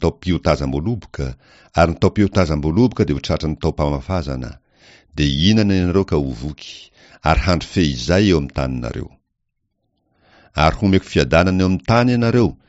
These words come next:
ka handro fehizay, ary tsy hisy anataitra, ka ho fongorako ny biby masika amin'ny tany, ary tsy ho tetezin-tsabatra ny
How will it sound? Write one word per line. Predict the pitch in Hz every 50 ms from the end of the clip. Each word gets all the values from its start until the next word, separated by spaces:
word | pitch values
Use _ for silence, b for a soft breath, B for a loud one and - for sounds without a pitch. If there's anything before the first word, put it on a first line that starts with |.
| b b b
ka | - 95 82
handro | 92 87 80 - -
fehizay, | - - 82 71 65 60 64 87 98 90 67 - b b b b b b b b b -
ary | 82 87 -
tsy | - - 104
hisy | 104 135 139 131 120
anataitra, | 87 80 78 - 120 120 127 127 - - 78 67 65 b b b b b b
ka | - - 85 82
ho | 85
fongorako | - - 87 82 76 85 107 123 135 123 98 - 90
ny | 78 69 58 55 -
biby | - 101 113 104 139 67 76
masika | 82 80 - - - 120 - 101 87
amin'ny | 82 78 - -
tany, | 110 113 104 80 64 b b b b b b b b
ary | - 78 80 -
tsy | - 98 82
ho | 82
tetezin-tsabatra | - - 95 - 92 82 - - - - - 110 107 78 76 73 - 69
ny | 67